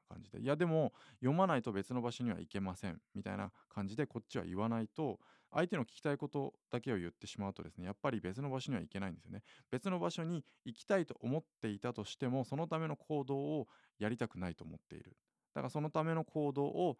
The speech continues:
やってもらうために、どういう発信をしていけ、いけばいいのかということを考えることが情報発信じゃないのかなというふうに思っています。まあ、もちろん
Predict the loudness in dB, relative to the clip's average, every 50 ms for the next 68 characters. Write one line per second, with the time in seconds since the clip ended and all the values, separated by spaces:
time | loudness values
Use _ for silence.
0 | -8 -20 _ _ -6 -6 -6 -6 _ -2 0 2 2 2 2 0 0 0 0 0
1 | 0 0 0 -2 -4 -6 _ _ _ -2 0 2 2 0 -2 -2 -4 -6 -8 -6
2 | -2 0 0 0 -2 -2 -4 -4 -4 -4 -8 -12 -12 -10 -4 -4 -2 0 0 -2
3 | 0 0 2 0 0 0 -2 -2 -2 -2 -4 _ -8 -8 -6 -6 -8 -6 -2 0
4 | 0 0 0 -2 -8 -16 -10 -2 0 2 4 4 4 4 2 0 -2 -6 -8 -8
5 | -4 0 0 0 0 -2 -8 -16 _ _ _ -4 -4 -2 0 -2 -2 -2 -2 -4
6 | -4 -4 -8 -8 -6 -6 -4 -2 -2 -2 -4 -4 -6 -6 -4 -4 -4 -6 -6 -10
7 | -14 -16 -16 -20 -18 -8 -2 -2 -2 -2 -2 _ _ _ _ -8 -6 -6 -6 -8
8 | _ -16 -16 -14 -12 -12 -12 -12 -14 -20 -20 _ _ _ _ -2 0 0 0 2
9 | 2 0 0